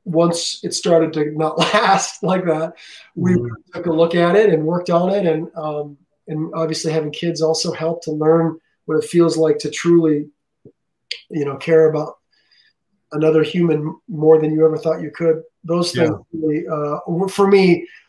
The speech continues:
Speaker 1: that's, that's the key to, um, to making a relationship work, to, to cherish others, to cherish each other, to, to really, uh, like, actively, really, like, actively
Speaker 2: Mm-hmm.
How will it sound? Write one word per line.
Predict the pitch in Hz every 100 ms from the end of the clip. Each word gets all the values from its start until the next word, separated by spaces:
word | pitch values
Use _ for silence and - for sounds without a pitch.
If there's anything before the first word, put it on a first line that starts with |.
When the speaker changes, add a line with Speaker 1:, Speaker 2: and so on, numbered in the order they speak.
| _
Speaker 1:
that's, | 165 196 202 -
that's | 180 190 185
the | 175
key | - - 196 170 160
to, | - 160 151 175 160
um, | 147 139 135 131 127 _ _ _ _ - -
to | -
making | 151 147 147
a |
relationship | 143 139 - 147 147 143
work, | 139
to, | - 147
to | -
cherish | 147 - 165 151 -
others, | 143 139
to | -
cherish | 151 165 160 151 -
each | 156
other, | 151 147 -
to, | 151 147 - - - - -
to | 165
really, | 156 165 156 151 - 151
uh, | 143 143 143 - _ _ _ _ _ _ _ - 165
like, | 165 151 - _ 226
actively, | 240 - 175 139 135 143
really, | 196 226 208
like, | 170 165
actively | 180 175 - 143 135 139 _ _ _ _ _ -
Speaker 2:
Mm-hmm. | 123 110 110